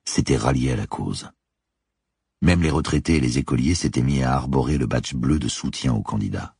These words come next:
Un soulèvement collectif contre les injustices et les humiliations qui n'avaient cessé de s'accumuler, toutes ces interpellations abusives et tous ces manuels scolaires de seconde main,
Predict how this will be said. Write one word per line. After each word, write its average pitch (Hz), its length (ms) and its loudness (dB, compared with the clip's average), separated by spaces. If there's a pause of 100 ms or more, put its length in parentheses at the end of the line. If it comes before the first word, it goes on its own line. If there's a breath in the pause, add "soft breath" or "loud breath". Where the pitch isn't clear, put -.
(800)
Un 85 100 8
soulèvement 80 540 2
collectif 87 600 0
contre - 280 -2
les 62 160 2
injustices 73 640 0
et 57 40 0
les 55 200 0
humiliations 71 640 0
qui - 120 -6
n'avaient 53 200 0
cessé - 360 0
de 101 100 0
s'accumuler, 82 680 0 (640 soft breath)
toutes - 180 -2
ces 107 160 -4
interpellations 110 640 -2
abusives 98 520 0
et 101 60 -4
tous - 140 -6
ces - 160 -2
manuels 58 260 0
scolaires - 380 -2
de 104 80 -2
seconde 107 420 -2
main, 73 260 2